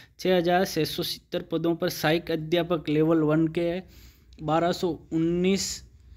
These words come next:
जो पद है वो सहायक अध्यापक लेवल द्वितीय इंग्लिश के हैं और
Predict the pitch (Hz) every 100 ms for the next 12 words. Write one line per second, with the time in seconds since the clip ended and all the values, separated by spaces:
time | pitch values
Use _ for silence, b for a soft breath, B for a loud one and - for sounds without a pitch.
0 | b b - 151 165 165 175 175 180 180
1 | 175 - 160 170 160 156 175 165 165 156
2 | 156 165 170 170 - - - 156 156 -
3 | 175 170 151 156 156 165 170 - 180 185
4 | 175 170